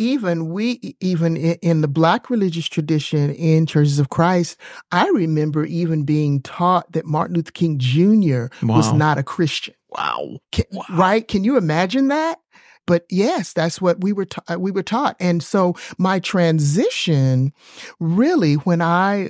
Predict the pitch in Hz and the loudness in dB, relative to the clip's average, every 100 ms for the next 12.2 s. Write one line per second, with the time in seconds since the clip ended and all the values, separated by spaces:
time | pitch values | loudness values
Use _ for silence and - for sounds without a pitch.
0 | - 165 160 147 180 - 240 240 - 254 | -4 -2 0 0 0 0 -2 -2 -2 -4
1 | - - 165 151 151 175 254 359 - 143 | -4 -6 0 2 2 2 0 -4 -2 0
2 | 131 127 123 123 139 165 - - - 143 | 2 2 0 -2 -4 -6 -14 -20 -4 0
3 | 139 147 - - 151 139 151 151 - 208 | 2 0 -2 -2 0 2 2 2 0 -2
4 | 170 170 185 151 - 147 139 - 147 139 | 2 2 2 -2 -4 -2 -2 0 0 2
5 | 135 143 - 160 156 185 180 131 131 131 | 2 0 -2 0 0 0 0 2 2 2
6 | 135 131 135 147 147 - 139 143 135 139 | 2 2 2 0 -2 0 0 2 2 4
7 | 165 202 139 127 123 - - - 127 110 | 2 2 0 0 0 -4 -14 -4 -2 0
8 | 110 127 185 180 170 165 170 - _ - | 0 2 4 4 2 -2 -6 -12 _ -14
9 | 156 208 190 - 170 220 370 294 185 165 | 0 0 0 -4 -2 0 0 -2 0 0
10 | 151 143 135 131 131 - 165 151 202 220 | 2 2 0 -2 -6 -4 -4 0 0 0
11 | 175 208 302 - 269 - - 156 131 131 | 0 -2 -2 -4 -4 -6 -2 -2 -2 -4
12 | 113 143 | -6 -8